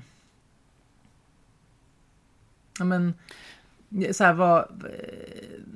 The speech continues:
metoo har ju liksom fastnat också väldigt mycket, tycker jag, kring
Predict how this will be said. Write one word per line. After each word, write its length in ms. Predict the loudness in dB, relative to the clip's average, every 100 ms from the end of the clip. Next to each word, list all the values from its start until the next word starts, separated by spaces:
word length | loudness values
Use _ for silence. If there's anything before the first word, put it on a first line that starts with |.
| -18 -20 -20 -20 _ -20 -20 -10
metoo 540 | -4 -2 0 0 2
har 100 | 2
ju 60 | 2
liksom 300 | 0 -4 -4
fastnat 640 | -2 -2 -2 -8 -4 -4
också 480 | -4 -8 -6 -4 -4
väldigt 300 | -4 -4 -4
mycket, 360 | -8 -8 -10 -10
tycker 200 | -8 -6
jag, 200 | -6 -8
kring 460 | -10 -10 -10 -12